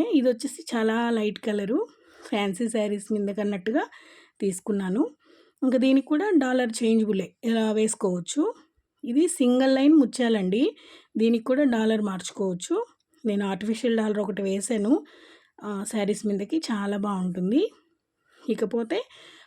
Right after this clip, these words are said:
పూర్తిగా వివరంగా, ఆ, రెండు మధ్యలో దండలు పెళ్ళప్పుడు పెట్టినవి. ఇంక ఈ కొరవయన్నీ నేను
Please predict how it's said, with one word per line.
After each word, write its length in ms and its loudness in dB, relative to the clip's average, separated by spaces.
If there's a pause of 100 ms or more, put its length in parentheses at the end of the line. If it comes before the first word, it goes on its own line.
(100)
పూర్తిగా 520 0
వివరంగా, 520 2 (600)
ఆ, 180 0
రెండు 280 0
మధ్యలో 360 0
దండలు 380 0 (600)
పెళ్ళప్పుడు 400 0
పెట్టినవి. 480 -2 (540)
ఇంక 160 2
ఈ 100 2
కొరవయన్నీ 580 2
నేను 320 4